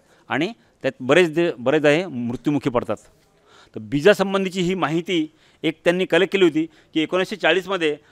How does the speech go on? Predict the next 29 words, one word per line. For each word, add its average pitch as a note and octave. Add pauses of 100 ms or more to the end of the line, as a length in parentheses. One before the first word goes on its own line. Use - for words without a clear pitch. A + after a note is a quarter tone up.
(140)
लंडन D#3
येथील G3
वास्तुसंग्रहालयाला F3+
जेव्हा F3+
आग F3
लागली F#3
होती, C3+ (520)
तेव्हा E3+
तिथे A3+
प्रचंड G#3
पाणी F3+
वापरून G3
ती G3+
आग F3
विझवली E3+ (340)
आणि F#3 (120)
ती G3+
वाग, E3+ (140)
आग D#3+
विझवताना E3+ (280)
तिथे F#3+
एकशे D3+
पन्नास F#3+
वर्षापासूनच्या F#3
ज्या G#3
काही A3+
बिया G3
ठेवल्या F3
होत्या, C#3+